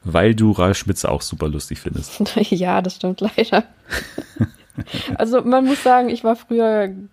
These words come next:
Speaker 2: großer Fan von ihm, aber da war ich auch so dreizehn, so. <laughs>
Speaker 1: Mach mal das große Geständnis jetzt hier. Du hast ja eine Autogrammkarte, ne? Glaub ich.
Speaker 2: Ja, <laughs> nicht
Speaker 1: Ja.
Speaker 2: nur eine.
Speaker 1: <laughs> Was? Mehrere?
Speaker 2: Ich hab,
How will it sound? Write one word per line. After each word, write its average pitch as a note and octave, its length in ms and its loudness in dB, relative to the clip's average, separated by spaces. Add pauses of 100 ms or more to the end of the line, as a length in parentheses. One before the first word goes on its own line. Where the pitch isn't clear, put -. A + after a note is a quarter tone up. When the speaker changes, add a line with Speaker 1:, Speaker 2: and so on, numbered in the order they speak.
Speaker 2:
großer G#3+ 360 2
Fan E3+ 260 -4
von - 180 -6
ihm, F#3 160 -6
aber F#3 120 2
da G3+ 120 2
war A3 120 6
ich A#3+ 140 0
auch A#3 80 0
so A3 180 -2
dreizehn, F#3+ 720 -2
so. F3+ 340 -6 (240)
<laughs> - 640 -8
Speaker 1:
Mach A#2 180 0
mal C3+ 100 4
das A#2+ 140 -2
große A#2+ 240 0
Geständnis G#2 480 -2
jetzt - 160 -4
hier. F#2+ 120 0
Du F#2 120 -4
hast G2 180 -4
ja A#2+ 120 2
eine A#2 180 0
Autogrammkarte, F#2+ 720 -4
ne? A2 280 -4
Glaub - 180 -2
ich. B3 80 0
Speaker 2:
Ja, G#3 380 0 (240)
<laughs> - 220 -20
nicht A#3+ 180 2
Speaker 1:
Ja. B3 60 0
Speaker 2:
nur A#3+ 120 2
eine. G#3 300 2 (540)
Speaker 1:
<laughs> - 520 -12
Was? G#2 520 2 (600)
Mehrere? G#2+ 560 2
Speaker 2:
Ich - 180 -4
hab, A#3+ 60 2